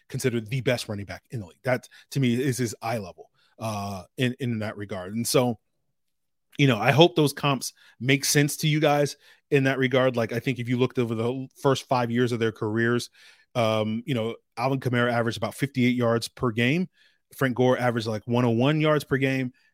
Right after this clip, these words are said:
and Edgerrin James averaged about a hundred and twenty-six yards per game. So that's kinda,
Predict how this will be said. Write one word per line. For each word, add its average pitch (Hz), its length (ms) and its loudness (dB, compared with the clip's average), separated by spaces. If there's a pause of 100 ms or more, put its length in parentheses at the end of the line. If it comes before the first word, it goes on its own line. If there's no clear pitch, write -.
and 123 300 -2
Edgerrin 127 340 2
James 120 440 0
averaged 117 260 -4
about 113 200 -2
a - 20 -6
hundred 117 220 -4
and 107 100 -8
twenty-six 110 440 -4
yards 101 200 -8
per 117 80 -10
game. 107 180 -4
So 120 180 0 (260)
that's 160 200 4
kinda, 143 380 4